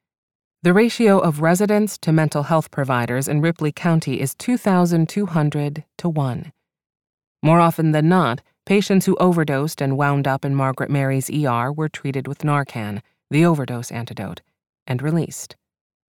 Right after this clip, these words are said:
If hospital staff ever saw them again, it was usually for another overdose, sometimes a fatal one.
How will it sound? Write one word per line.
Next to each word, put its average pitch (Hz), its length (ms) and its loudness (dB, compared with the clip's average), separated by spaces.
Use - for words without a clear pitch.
If - 120 -12
hospital 143 480 -2
staff 131 420 -4
ever 127 200 -6
saw 214 280 -2
them 127 180 -2
again, 120 380 -4
it 165 100 -4
was 165 220 -2
usually 160 420 -2
for 123 260 -6
another 120 340 -6
overdose, 123 640 -4
sometimes 123 680 -4
a 170 60 -4
fatal 123 320 -6
one. 107 340 -10